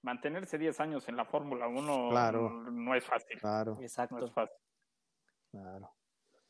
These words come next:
Speaker 2: Pero bueno,
Speaker 3: Y
Speaker 2: eh, entonces yo sí me espero hasta el Black Friday.
Speaker 3: <laughs> Hasta el Black Friday. Y pues bueno, ya para, para despedirnos,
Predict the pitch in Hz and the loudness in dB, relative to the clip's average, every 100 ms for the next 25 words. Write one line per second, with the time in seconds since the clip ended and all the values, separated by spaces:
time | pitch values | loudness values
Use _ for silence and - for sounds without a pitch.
0 | _ _ _ 127 143 147 120 _ - 131 | _ _ _ 6 6 4 -4 _ -10 0
1 | 139 131 120 165 165 185 180 165 127 117 | 2 2 2 2 4 4 4 0 -2 -4
2 | 110 101 - 95 98 _ 123 117 - 170 | -4 -6 -12 -14 -16 _ -8 -6 -4 0
3 | 175 208 156 131 139 120 135 131 - 135 | 2 2 2 4 2 4 2 2 0 2
4 | 131 120 117 _ _ _ _ _ 151 147 | 2 -2 -4 _ _ _ _ _ 0 2
5 | 143 147 139 151 165 147 147 147 156 135 | 2 2 2 2 2 4 4 2 0 0
6 | 123 113 _ _ - - 123 127 123 - | -4 -12 _ _ -18 -8 -4 -4 -6 -6
7 | 131 147 135 120 113 - | -2 -2 -2 -10 -10 -20